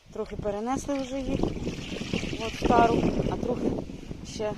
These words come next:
витягуємо, тому що їх тут багато. От, ви ж розумієте, що у нас вона не одна. Шість кольорів, то не може бути трохи. Вон трохи закидала деякі рослини просто водорослями, щоб вони тримали вологу, поки ми тут справимось.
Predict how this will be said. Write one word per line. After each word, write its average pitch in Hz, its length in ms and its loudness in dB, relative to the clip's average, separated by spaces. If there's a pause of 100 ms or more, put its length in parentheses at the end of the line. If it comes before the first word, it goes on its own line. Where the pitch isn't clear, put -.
(400)
витягуємо, 233 600 2
тому 220 220 -8
що - 140 -10
їх 196 100 -10
тут 185 220 -14
багато. 185 640 -2 (840)
От, 226 440 -10 (280)
ви 196 60 -14
ж 175 160 -18
розумієте, 220 420 -6
що - 160 -14
у 202 40 -10
нас 202 220 -10
вона 202 160 -8
не 226 160 -4
одна. 214 320 -4 (500)
Шість - 220 -8
кольорів, 240 380 -4
то 226 100 -6
не 220 80 -4
може 220 260 -6
бути 214 320 -6 (500)
трохи. 202 320 -4 (380)
Вон 214 80 -10
трохи 226 240 -2
закидала 214 580 4 (140)
деякі 214 380 -2
рослини 202 400 -6 (100)
просто 202 520 -2
водорослями, 240 540 -2
щоб 233 160 -10
вони 247 160 -6
тримали 240 400 -2
вологу, 233 420 -4
поки 226 200 -6
ми 233 140 -6
тут - 160 -16
справимось. 226 560 0